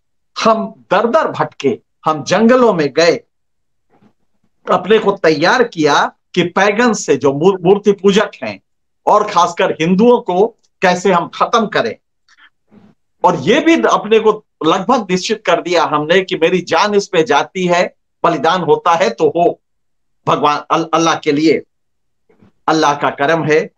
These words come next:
आज मैं गाजी हुआ। और गाजी वो एक म-, मर्तबा होता, एक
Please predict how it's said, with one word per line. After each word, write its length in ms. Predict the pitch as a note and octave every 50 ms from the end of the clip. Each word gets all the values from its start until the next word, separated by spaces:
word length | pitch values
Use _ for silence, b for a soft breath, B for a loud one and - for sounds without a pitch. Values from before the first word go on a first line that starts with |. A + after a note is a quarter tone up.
| _ _ -
आज 220 | B2+ C#3 C3+ A#2 A#2+ C3
मैं 140 | B2+ B2+ B2+
गाजी 420 | A2+ C#3 B2+ B2 B2+ - D3+ D#3
हुआ। 360 | C#3 - - _ _ F#2+ G2 - _ _ _ _ _ _ _ _ _ _ _ _ _ _ _ _ _ _ _ _
और 160 | - C#3 C3 B2
गाजी 320 | E3 E3+ F#3 D#3+ G3 G#3+
वो 140 | G3 E3+ F3+
एक 160 | F#3+ G3 - -
म-, 560 | A#2+ A#2+ C3 C#3+ - - D3 C#3 - _ C#3+
मर्तबा 400 | C3+ C3+ C#3 C3+ - G#3 G3+ -
होता, 300 | - D3 D3+ D3+ - E3 - D#3+
एक 140 | E3+ E3+